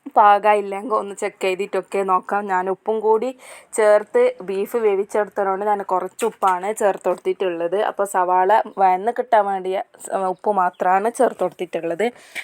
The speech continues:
പിന്നെ എന്താ ഇതിലേക്ക് കുറച്ച് കറിവേപ്പിലയും കൂടി ചേർത്ത് കൊടുക്കുന്നുണ്ട്.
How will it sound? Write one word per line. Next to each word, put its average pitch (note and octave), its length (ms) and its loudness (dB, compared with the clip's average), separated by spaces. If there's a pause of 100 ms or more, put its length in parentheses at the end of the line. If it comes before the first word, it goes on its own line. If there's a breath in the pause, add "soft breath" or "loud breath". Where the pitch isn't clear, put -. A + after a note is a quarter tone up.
(320 loud breath)
പിന്നെ B3+ 260 2
എന്താ A#3+ 240 6
ഇതിലേക്ക് G#3 420 -2
കുറച്ച് G3 300 -2
കറിവേപ്പിലയും F#3 720 0
കൂടി F3+ 240 0
ചേർത്ത് F3+ 280 0
കൊടുക്കുന്നുണ്ട്. E3 600 -2